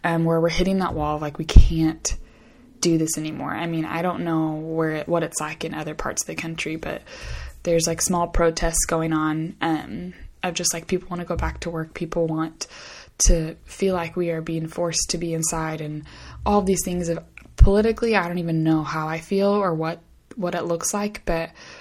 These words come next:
right now I feel like what we're doing is the best thing for us and for the future and for those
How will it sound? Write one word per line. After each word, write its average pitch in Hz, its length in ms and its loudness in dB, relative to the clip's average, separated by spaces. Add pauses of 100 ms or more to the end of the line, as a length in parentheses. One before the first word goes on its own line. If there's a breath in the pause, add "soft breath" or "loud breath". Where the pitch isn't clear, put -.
(340 loud breath)
right 175 240 -2
now 165 200 0
I 170 80 -4
feel 170 160 -6
like 165 180 -8
what 170 380 -4
we're 170 120 2
doing 165 380 -2
is 160 160 -4
the 160 80 -10
best - 400 -2
thing 156 360 -4
for 151 600 -8 (680)
us 180 300 0
and 165 140 -4
for 165 80 0
the 156 120 -4
future 160 500 -4
and 156 180 -10
for 151 360 -8 (260)
those 156 300 -4